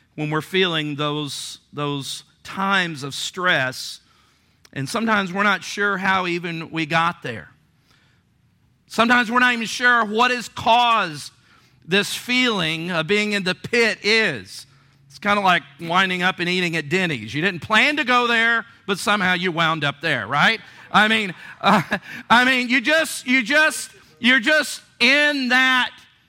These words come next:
funk of life. That's another Hebrew word.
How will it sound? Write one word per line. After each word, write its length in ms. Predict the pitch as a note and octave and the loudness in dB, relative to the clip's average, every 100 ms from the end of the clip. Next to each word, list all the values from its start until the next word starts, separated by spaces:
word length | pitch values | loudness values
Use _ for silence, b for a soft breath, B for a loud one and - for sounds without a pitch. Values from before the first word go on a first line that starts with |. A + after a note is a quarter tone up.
| _ _ _ | _ _ _
funk 760 | - - C#4 C4 E3+ F3 - - | -20 0 4 4 2 -4 -16 0
of 180 | G3 F3+ | 0 0
life. 880 | G3 A#3 A#3 E3+ B2 - - - - | 2 4 4 0 -4 -16 -20 -20 -2
That's 220 | F3 F#3+ | -2 0
another 300 | G3+ F#3+ F3 | 0 0 0
Hebrew 360 | E3+ E3 D3 C#3+ | -2 -4 -4 -4
word. 400 | C3+ A#2+ G#2+ | -2 -4 -4